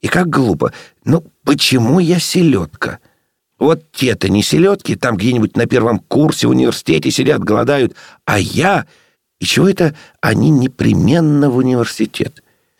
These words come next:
Положим, что жалование судебный следователь или доктор получает побольше моего. Но ведь сколько времени нужно добиваться? И все на свой счет живи. То ли дело у нас.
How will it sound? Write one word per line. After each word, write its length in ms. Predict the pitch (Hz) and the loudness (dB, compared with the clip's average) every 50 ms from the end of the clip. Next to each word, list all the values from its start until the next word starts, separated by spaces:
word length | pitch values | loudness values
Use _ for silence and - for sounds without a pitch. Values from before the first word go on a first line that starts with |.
| _ _ _ _ | _ _ _ _
Положим, 540 | - 185 185 185 220 226 185 190 185 160 151 | -4 0 2 2 2 2 2 2 0 0 0
что 260 | 139 - - 165 151 | -2 -4 -2 0 0
жалование 480 | 139 117 175 180 180 165 135 143 143 131 | 0 0 0 0 0 0 0 0 0 0
судебный 400 | - - - 156 143 139 131 120 | 0 0 0 0 2 0 0 -2
следователь 600 | 110 - 110 151 175 180 143 139 - - 139 139 | -2 0 0 2 2 2 2 0 0 2 2 2
или 140 | 135 127 113 | 2 0 0
доктор 360 | 107 107 170 165 - - 127 | 0 0 0 0 0 -4 -4
получает 520 | - - 123 131 131 - 165 156 156 151 - | -2 0 -2 0 0 2 0 0 0 0 -2
побольше 480 | - 165 131 113 123 113 - - 98 | -4 -2 0 0 0 0 -2 -2 -2
моего. 280 | 98 101 95 82 80 - _ _ _ _ _ - | 0 0 2 0 0 -2 _ _ _ _ _ -4
Но 100 | - 101 | -2 0
ведь 180 | 92 104 90 | 0 -2 -4
сколько 480 | - - - - - 127 110 - - 113 | -4 -10 -4 -2 0 0 0 0 0 0
времени 480 | 101 98 110 127 143 139 139 135 131 | 0 2 2 2 2 2 2 2 2
нужно 400 | 123 127 139 147 139 - - 147 | 0 0 0 0 0 0 0 -2
добиваться? 760 | 143 - - 110 117 113 117 175 - - - - - - - - _ _ _ _ _ _ _ _ _ - | 0 0 0 2 2 0 2 0 -2 -4 -6 -8 -12 -12 -12 -14 _ _ _ _ _ _ _ _ _ -6
И 120 | - 107 | -6 -4
все 260 | 101 - - - 143 165 | -4 -4 -2 0 2 2
на 160 | 170 160 139 | 2 0 -2
свой 340 | - - 120 120 156 185 175 | -4 -6 -4 0 0 0 0
счет 380 | - - - - - - - | -2 -4 -4 -2 -2 -2 -2
живи. 340 | - - 131 113 - - - _ _ _ _ _ _ _ _ _ _ _ | -2 -2 -2 -2 -2 -4 -8 _ _ _ _ _ _ _ _ _ _ _
То 280 | - 92 127 147 151 147 | -2 0 2 2 2 2
ли 180 | 131 120 113 | 2 0 0
дело 480 | 95 82 - - 110 110 113 110 - - - | -2 -2 -2 0 0 0 0 0 -2 -2 -4
у 100 | - 85 | -4 -2
нас. 480 | 85 76 69 64 - - - - - | -2 0 -2 -2 -4 -8 -14 -20 -20